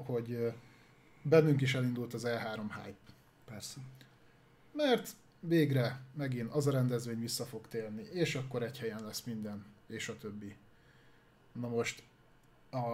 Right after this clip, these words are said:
Speaker 1: és itt nem csak a Take-Two-ra he-, hegyezném ki, hanem ebbe benne volt a Square, ebbe benne volt a Koch Media, <laughs> a Devolver, mindenki. Talán a Micro meg a Nintendon kívül.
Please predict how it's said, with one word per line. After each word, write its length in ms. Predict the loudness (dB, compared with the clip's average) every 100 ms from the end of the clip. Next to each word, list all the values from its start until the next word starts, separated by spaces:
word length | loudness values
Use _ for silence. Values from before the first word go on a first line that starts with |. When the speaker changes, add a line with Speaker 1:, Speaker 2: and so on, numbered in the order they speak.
| -2 -2
Speaker 1:
és 160 | 0
itt 120 | 2
nem 120 | 4 4
csak 120 | 4
a 80 | 2
Take-Two-ra 420 | 0 0 -2 -2
he-, 100 | -4 -2
hegyezném 480 | -2 0 -2 -4 -4
ki, 100 | 0
hanem 200 | 2 4
ebbe 220 | 4 4
benne 260 | 4 6 4
volt 280 | 4 0 -2
a 40 |
Square, 460 | -8 -2 0 2 0
ebbe 160 | 0
benne 320 | -2 -2 -2 -2
volt 300 | -2 -2 -4
a 200 | -10 -12 -18 -20 -10 2
Koch 260 | 4 4
Media, 380 | 2 4 4 4 6 6 8
<laughs> 300 | 4 2 -2
a 60 | 4
Devolver, 560 | 8 10 12 10 10 6
mindenki. 600 | 6 4 0 -4 -10 -2
Talán 240 | 2 4 2
a 140 | -4
Micro 220 | -6 -6
meg 160 | -6 -4
a 40 |
Nintendon 500 | -4 -4 -8 -10 -10
kívül. 380 | -12 -14 -16